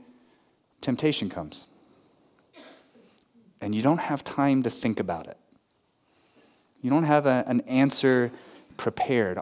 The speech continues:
All you can do in that moment is just respond. And it's in those moments that what we really are comes out. What's actually there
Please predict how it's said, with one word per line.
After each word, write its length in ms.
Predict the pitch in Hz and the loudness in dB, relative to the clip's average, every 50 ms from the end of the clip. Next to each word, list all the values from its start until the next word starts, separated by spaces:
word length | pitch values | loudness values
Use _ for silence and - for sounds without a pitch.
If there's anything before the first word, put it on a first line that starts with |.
| - - | 0 2
All 260 | 143 156 160 165 160 | 4 4 4 4 4
you 160 | 156 151 143 | 2 2 0
can 280 | - - 143 135 135 127 | 2 2 2 2 2 2
do 480 | 127 139 135 139 139 139 135 135 131 131 - - - - _ - | 2 2 4 4 4 4 4 2 2 0 -6 -14 -20 -20 _ 2
in 160 | 139 135 135 | 4 6 6
that 220 | 131 131 135 131 127 | 6 4 4 2 2
moment 500 | 127 120 131 135 135 135 127 123 - - | 2 4 4 6 6 6 4 2 2 0
is 200 | 131 120 113 113 | 0 0 0 0
just 460 | - - 147 147 147 147 - - - - - _ _ - | 0 2 2 4 4 4 2 2 0 -6 -10 _ _ -6
respond. 880 | - 127 - - - - - 131 120 123 123 123 131 107 90 87 - - - _ _ _ _ _ _ _ _ _ _ _ _ _ _ _ _ _ _ _ _ _ _ _ _ _ _ _ - | 0 2 4 4 4 2 2 2 2 4 4 4 4 2 -2 -8 -14 -18 -20 _ _ _ _ _ _ _ _ _ _ _ _ _ _ _ _ _ _ _ _ _ _ _ _ _ _ _ -10
And 120 | 120 110 | -8 -8
it's 200 | 104 101 - 123 | -6 -4 -4 -2
in 140 | 117 113 104 | -2 -2 0
those 500 | 117 135 143 151 151 147 147 143 143 135 | 4 4 6 6 6 4 2 0 0 2
moments 920 | 127 123 120 117 117 117 110 107 98 - - - - - - - - - - _ _ _ _ _ _ _ _ _ _ _ | 2 4 4 4 4 2 0 -2 -2 -6 -8 -8 -6 -4 -4 -4 -6 -8 -12 _ _ _ _ _ _ _ _ _ _ _
that 240 | 123 110 104 - - | -6 -4 -4 -4 -2
what 260 | 113 117 120 - - | 2 2 2 2 0
we 140 | 110 104 101 | -4 -6 -6
really 540 | 92 92 101 107 113 117 117 113 120 117 117 - | -6 -8 -4 -2 0 0 2 2 2 0 0 -2
are 420 | - 98 95 95 90 90 87 - - _ _ _ _ _ | -2 -2 0 -2 -2 -4 -8 -14 -18 _ _ _ _ _
comes 260 | - - 92 87 82 | -14 -12 -10 -10 -10
out. 220 | 82 - - - - _ _ _ _ _ _ _ _ _ _ _ _ _ _ _ _ _ _ _ _ _ _ - _ _ _ _ _ _ _ _ _ _ _ _ _ | -10 -12 -12 -16 -18 _ _ _ _ _ _ _ _ _ _ _ _ _ _ _ _ _ _ _ _ _ _ -20 _ _ _ _ _ _ _ _ _ _ _ _ _
What's 240 | - 147 175 - - - | -2 -2 0 -2 -2 0
actually 720 | - 143 139 - - - 143 127 127 123 120 117 110 - - - - - - | 2 2 2 0 -2 0 2 2 4 4 4 2 0 -4 -8 -18 -20 -14 -10
there 680 | 107 107 101 104 107 107 104 98 95 95 92 87 | -6 -2 0 2 2 4 2 2 0 0 -2 -4